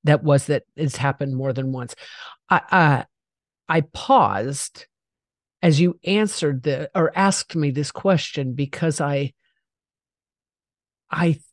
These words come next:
thought of, you know, <sighs> the brilliance of handing the shame back, how it happens once and I, we become so shame bound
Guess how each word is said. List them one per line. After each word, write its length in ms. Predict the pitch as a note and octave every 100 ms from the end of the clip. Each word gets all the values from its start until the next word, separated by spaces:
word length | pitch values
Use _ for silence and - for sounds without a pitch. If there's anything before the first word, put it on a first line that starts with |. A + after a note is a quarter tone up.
| _
thought 500 | G3 G3 F#3 - - -
of, 400 | E3 D#3 D3 C#3 - _
you 160 | - E3+
know, 240 | D#3 D3 - - -
<sighs> 100 | C#3+ - _ _ _ _ _ -
the 80 |
brilliance 640 | D#3 E3 F3 E3+ D3 B2+ -
of 120 | B2+
handing 420 | - D#3 D3 D3+
the 80 | C#3
shame 640 | - - C3+ C3+ B2 A#2+ - _ -
back, 600 | B2+ A#2+ G#2+ - - - _ _ _ _ _ _ _ -
how 600 | - D#3+ D3+ D3 C#3+ - _ _ _ _ _ _ _ _ _ _
it 100 | F3+
happens 540 | C3+ G#3 G#3 E3+ C#3+ C3+
once 500 | C#3+ D3 B2+ - -
and 300 | - C#3+ C3+ -
I, 160 | C#3+ C#3+ -
we 240 | F3 E3+
become 440 | D3+ E3+ - G3+ D3+
so 260 | - D#3
shame 640 | A#2+ - - D#3 D3+ C3+ C3
bound 640 | C3+ A#2+ A2+ A2 G#2 F#2+